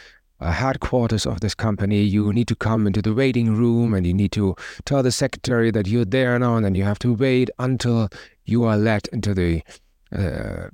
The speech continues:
bureau of the C E O, right? And then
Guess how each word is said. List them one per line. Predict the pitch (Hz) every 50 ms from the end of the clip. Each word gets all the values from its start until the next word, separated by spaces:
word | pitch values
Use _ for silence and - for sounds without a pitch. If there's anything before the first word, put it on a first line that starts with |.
| 92 90
bureau | 123 135 131 120 110 98 90 85
of | - 104 90 -
the | - 107 101 95 87 90 -
C | - - - 120 110 110
E | 110
O, | 135 165 170 127
right? | 90 90 104 117 135 151 - -
And | - 107 98 95
then | - 113 107 101 92 85